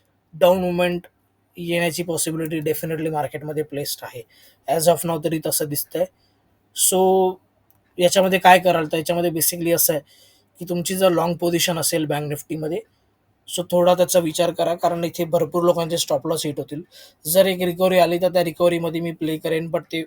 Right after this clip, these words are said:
माझं लेव्हल आहे ते एकावन्न हजारची लेव्हल असेल, परंतु डाऊन साईडचे चान्सेस मला जास्त वाटतात. So I will play for the downside. Let's see how it goes. So हा ॲनालिसिस होता, तुम्हाला कसा वाटला मला सांगा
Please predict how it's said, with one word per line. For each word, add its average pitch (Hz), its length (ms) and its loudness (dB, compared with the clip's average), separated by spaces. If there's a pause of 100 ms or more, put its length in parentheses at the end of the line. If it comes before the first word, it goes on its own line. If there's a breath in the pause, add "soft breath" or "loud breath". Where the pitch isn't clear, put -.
(160)
माझं 160 200 -2 (260)
लेव्हल 170 300 0
आहे 175 100 0
ते 185 140 -4
एकावन्न 165 280 -4
हजारची 160 340 -4
लेव्हल 147 240 -4
असेल, 117 220 -10 (640 soft breath)
परंतु 175 240 0
डाऊन 165 220 2
साईडचे 175 340 2
चान्सेस - 640 -6
मला 165 160 -4
जास्त 151 300 -4
वाटतात. - 360 -8
So 180 120 4
I 170 80 2
will 165 160 -4
play 170 120 0
for 170 220 -2
the 190 120 -2
downside. 147 400 0 (1700)
Let's - 260 -4
see 139 120 -10 (400)
how 127 140 -6
it - 240 -14
goes. 120 140 -8 (1600 soft breath)
So 180 80 4
हा 180 140 8
ॲनालिसिस 180 440 0
होता, 175 200 0
तुम्हाला 170 220 -2
कसा 170 300 -2
वाटला 170 280 0
मला 165 200 -2
सांगा 156 340 -4